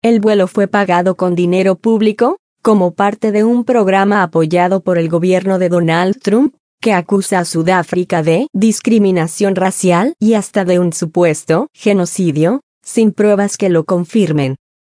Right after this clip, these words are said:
El canciller de Sudáfrica, Ronald Lamola,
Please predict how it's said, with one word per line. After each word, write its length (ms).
El 180
canciller 600
de 100
Sudáfrica, 800
Ronald 460
Lamola, 580